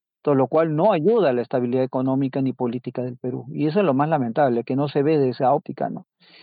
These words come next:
Y todo esto también es generado por la señora <laughs> Keiko Fujimori, o sea, que se presenta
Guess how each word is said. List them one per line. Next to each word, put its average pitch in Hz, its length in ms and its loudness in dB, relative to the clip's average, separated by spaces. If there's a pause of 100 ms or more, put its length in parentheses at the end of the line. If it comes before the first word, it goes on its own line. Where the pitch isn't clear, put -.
(400)
Y 190 180 4 (440)
todo 185 400 4
esto 175 220 2
también 156 260 2
es 143 60 -4
generado 156 400 4
por 180 120 2
la 143 60 -2
señora 147 340 -4
<laughs> - 40 -20
Keiko 143 280 0
Fujimori, 131 560 0
o 113 40 -2
sea, 123 80 -2
que 127 100 0
se 139 120 0
presenta 160 800 2